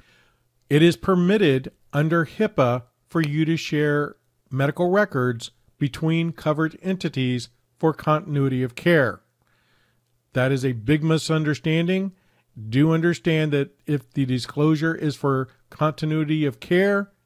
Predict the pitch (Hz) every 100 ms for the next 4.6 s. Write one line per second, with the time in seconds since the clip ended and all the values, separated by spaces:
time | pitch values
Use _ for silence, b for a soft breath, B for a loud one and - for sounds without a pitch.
0 | _ 131 123 - 139 143 - 147 135 131
1 | 131 131 104 - - - _ b b b
2 | 185 185 202 226 - 165 - 151 147 147
3 | 143 - _ _ _ - 147 139 - _
4 | 143 147 156 156 160 156